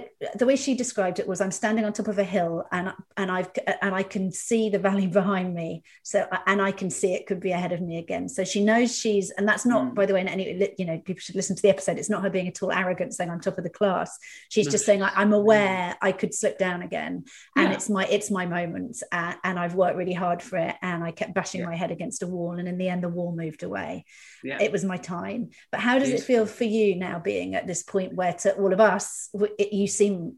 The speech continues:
Speaker 1: successful?
Speaker 2: Um, oh, well, thanks. That's nice. Um, it feels, for me, I was having this conversation with a, an objectively more successful friend just in the last few days.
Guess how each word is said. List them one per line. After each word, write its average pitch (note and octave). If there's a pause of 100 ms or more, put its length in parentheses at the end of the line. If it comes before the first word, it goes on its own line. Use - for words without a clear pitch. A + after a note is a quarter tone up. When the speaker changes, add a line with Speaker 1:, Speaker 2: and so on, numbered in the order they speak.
Speaker 1:
successful? - (640)
Speaker 2:
Um, E3+ (200)
oh, D#3+
well, F#3
thanks. D4+
That's -
nice. B3 (680)
Um, A3
it C#4+
feels, D3+
for G#3+
me, F3+
I D3
was D3
having G3+
this A3
conversation F3
with D3 (160)
a, C#3+ (140)
an D#3+
objectively C#3+ (120)
more C#3
successful -
friend B2 (240)
just D#3
in -
the D3
last C#3
few C3+
days. G#2+